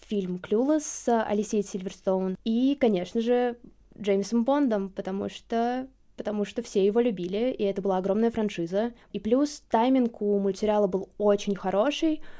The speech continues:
Он вышел в две тысячи первом году, в двухтысячном вышли «Ангел и Чарли», и получается, что вот такая вот новая ниша сериалов про шпионок, фильмов про шпионок —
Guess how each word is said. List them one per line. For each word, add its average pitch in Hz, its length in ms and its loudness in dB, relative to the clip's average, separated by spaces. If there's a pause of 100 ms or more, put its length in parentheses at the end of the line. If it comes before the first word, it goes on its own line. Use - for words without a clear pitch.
(120)
Он 220 140 2
вышел 214 220 -2
в - 20 -6
две 196 120 -2
тысячи 208 280 -6
первом 285 380 0
году, 285 340 2 (320)
в 202 80 -6
двухтысячном 226 540 -2
вышли 202 240 0
«Ангел 190 300 0
и 175 40 -2
Чарли», 196 500 -4
и 208 100 -4
получается, 226 680 2
что - 320 -4 (140)
вот 185 180 -4 (120)
такая 190 420 0
вот 180 240 -4
новая 196 480 4
ниша 185 380 0
сериалов 196 480 0
про 196 120 -8
шпионок, 208 600 0
фильмов 233 420 0
про - 120 -4
шпионок — 190 600 -2